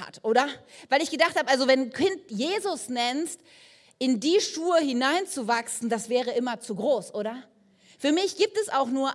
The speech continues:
einen Jesus und ich muss sagen, ich persönlich, ich hätte wahrscheinlich zu viel Ehrfurcht und Respekt vor diesem Namen.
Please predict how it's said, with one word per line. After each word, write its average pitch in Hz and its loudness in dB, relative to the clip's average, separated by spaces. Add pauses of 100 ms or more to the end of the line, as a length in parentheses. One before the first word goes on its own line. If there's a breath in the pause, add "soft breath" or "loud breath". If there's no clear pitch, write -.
einen 254 2
Jesus 311 -2
und 311 -6
ich 381 -8
muss 403 -8
sagen, 339 0
ich 359 -12
persönlich, 359 -4
ich 277 -10
hätte 330 -6
wahrscheinlich 302 -6
zu 359 -6
viel 285 -8 (440 loud breath)
Ehrfurcht 254 -2
und 233 -6
Respekt 262 -10
vor 240 -8
diesem 208 -4
Namen. 269 -4